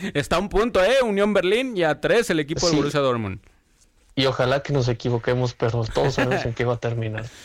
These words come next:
Speaker 1: <laughs> Ok. Bueno, eh, el equipo del Bayern Múnich, eh, se va a enfrentar al equipo del, del Bochum.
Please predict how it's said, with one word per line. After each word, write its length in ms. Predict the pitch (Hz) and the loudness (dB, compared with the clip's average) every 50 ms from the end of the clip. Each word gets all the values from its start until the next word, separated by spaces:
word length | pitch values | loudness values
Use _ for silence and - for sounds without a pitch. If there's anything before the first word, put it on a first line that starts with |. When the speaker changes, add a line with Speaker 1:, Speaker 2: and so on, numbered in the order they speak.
| - | -12
Speaker 1:
<laughs> 260 | 120 110 - _ _ | -12 -12 -14 _ _
Ok. 320 | - 131 143 143 123 - 135 120 117 117 123 127 120 _ _ - _ _ _ _ _ | -2 0 0 0 0 0 -2 -2 -2 -2 -4 -4 -8 _ _ -20 _ _ _ _ _
Bueno, 540 | - - 127 123 139 165 190 233 311 339 330 269 - | -10 -4 -2 -2 0 -2 -2 -4 -4 -6 -8 -10 -8
eh, 500 | - 127 127 131 131 127 127 131 135 139 - | -4 -2 0 0 0 0 0 0 -2 -2 0
el 140 | 147 135 143 | 0 0 0
equipo 300 | 151 - 226 - - 233 | -2 -4 -4 0 2 2
del 120 | 202 175 | 2 4
Bayern 260 | 165 175 185 175 160 | 2 2 0 0 -2
Múnich, 360 | 156 160 160 170 175 160 - - | -2 -4 -4 -4 -4 -6 -6 -8
eh, 560 | 147 123 127 131 123 123 120 113 - - - | -8 -8 -6 -4 -2 -2 -2 -2 -4 -8 -12
se 220 | - - - 127 113 | -14 -12 -8 -6 -4
va 100 | 120 139 | -2 -2
a 40 | 151 | -2
enfrentar 460 | 147 - 123 120 110 - 131 135 139 | -2 -2 -4 -4 -4 -2 -2 -2 0
al 120 | 131 120 | -2 -4
equipo 300 | 113 - 123 113 - 131 | -4 -6 -8 -6 -4 -4
del, 320 | 117 113 107 104 98 104 104 | -4 -4 -6 -6 -8 -10 -8
del 180 | 110 107 107 | -8 -6 -6
Bochum. 480 | 104 113 - 208 - - - - 220 | -6 -2 -2 -2 -2 -4 -6 -8 -8